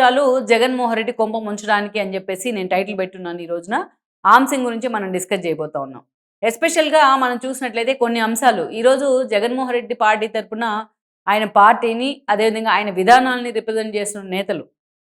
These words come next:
ముందు వెనక ఆలోచన లేకుండా చేస్తున్న కొన్ని పనులు కానీ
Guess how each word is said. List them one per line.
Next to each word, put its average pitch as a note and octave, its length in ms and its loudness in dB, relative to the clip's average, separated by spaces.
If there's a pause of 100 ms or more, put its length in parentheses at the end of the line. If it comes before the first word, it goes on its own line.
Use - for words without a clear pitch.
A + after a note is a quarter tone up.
(840)
ముందు C4 320 2
వెనక A#3 280 2
ఆలోచన A3+ 420 6
లేకుండా G#3 380 -2
చేస్తున్న G#3 360 -2
కొన్ని F#3 240 -4
పనులు G3+ 320 -2
కానీ A#3 280 -2